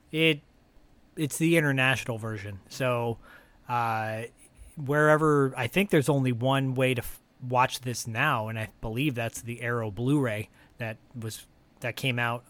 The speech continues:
not that long ago. Um, you can't find this anywhere else on, like, you know,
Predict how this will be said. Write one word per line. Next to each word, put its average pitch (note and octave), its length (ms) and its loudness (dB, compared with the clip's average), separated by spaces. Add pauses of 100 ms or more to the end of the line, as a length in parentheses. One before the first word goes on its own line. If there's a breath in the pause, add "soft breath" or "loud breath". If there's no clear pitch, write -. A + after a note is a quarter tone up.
(140)
not B2 180 -4
that A#2 180 -4
long A#2+ 220 -2
ago. A#2+ 360 -2 (480 loud breath)
Um, C3 520 4 (180)
you - 80 -18
can't D3+ 240 -2
find C#3 240 2
this B2+ 120 0
anywhere C3 400 2
else B2+ 380 2
on, A2+ 380 -6
like, G#2+ 180 -10 (680)
you B2 80 -6
know, G#2+ 220 -8